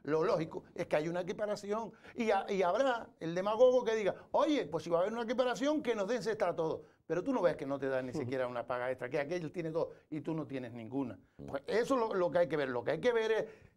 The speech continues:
Speaker 1: si ese tipo de cosas se empieza controlando el despilfarro, nos empie-, empezamos a sentir el gasto público como nuestro. Porque yo le diría a cualquiera del, de los que nos esté viendo ahora en la televisión, que esté ahí, "Oye, ¿usted pagó el ibi?"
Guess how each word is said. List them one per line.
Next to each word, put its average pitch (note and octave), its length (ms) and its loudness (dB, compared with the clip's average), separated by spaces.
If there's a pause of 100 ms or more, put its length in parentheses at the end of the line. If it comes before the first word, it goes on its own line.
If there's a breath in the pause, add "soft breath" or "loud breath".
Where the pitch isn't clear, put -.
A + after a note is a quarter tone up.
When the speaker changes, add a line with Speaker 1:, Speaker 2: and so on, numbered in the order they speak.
(160)
Speaker 1:
si E3 180 -6
ese A3 160 -2
tipo F#3+ 240 -4
de D3+ 120 -2
cosas B2 260 -8
se C3+ 60 -10
empieza A3 440 -6
controlando E3 520 -4
el C#3+ 60 -6
despilfarro, C3+ 580 -6 (240 soft breath)
nos F3+ 160 -4
empie-, G3 340 -4
empezamos A3 560 -4
a A3+ 60 0
sentir F#3+ 600 -6 (320 soft breath)
el D#3 180 0
gasto G#3+ 360 -2
público D#3 480 -2
como D3 220 -2
nuestro. E3 340 -2 (240 soft breath)
Porque C#3+ 280 -4
yo E3 100 -2
le C4 120 0
diría G#3+ 380 -2
a E3 80 0
cualquiera E3+ 400 -2
del, E3+ 400 -4
de D3+ 100 -4
los C#3+ 160 -8
que D3 120 -12
nos C3 160 -8
esté D3+ 180 -8
viendo D#3 240 -4
ahora C#3 380 0
en B2+ 80 -6
la B2 100 -2
televisión, B2 560 -8
que - 60 -10
esté C#3 180 -8
ahí, C3+ 240 -2 (560 loud breath)
"Oye, G3 160 -2
¿usted G#3 180 -6
pagó G3 220 0
el G#3+ 80 -6
ibi?" E3 260 -6